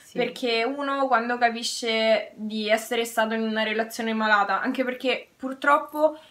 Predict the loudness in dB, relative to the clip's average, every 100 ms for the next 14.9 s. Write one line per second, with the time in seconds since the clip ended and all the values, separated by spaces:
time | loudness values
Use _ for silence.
0 | -10 0 0 2 0 -2 0 0 2 2
1 | 2 0 -2 -6 -4 -2 -4 -6 -4 2
2 | 4 4 2 -2 2 0 -2 -6 -2 -2
3 | -4 0 2 4 4 4 2 2 0 -2
4 | -4 -8 -10 -10 -4 0 2 4 4 4
5 | 2 4 2 2 2 2 2 2 0 0
6 | -2 -4 -6 -2 2 2 2 0 0 -2
7 | -4 -4 0 2 2 4 4 4 4 0
8 | -2 -2 -4 -6 0 2 4 4 4 -4
9 | _ _ -4 0 0 -2 2 4 4 0
10 | -2 -2 0 4 6 6 4 0 0 0
11 | -2 -4 0 4 4 4 0 0 -4 0
12 | 0 0 -2 -2 -2 -2 2 4 6 4
13 | 2 2 0 -2 -2 -2 -2 2 4 4
14 | 0 -2 2 4 6 4 2 0 -6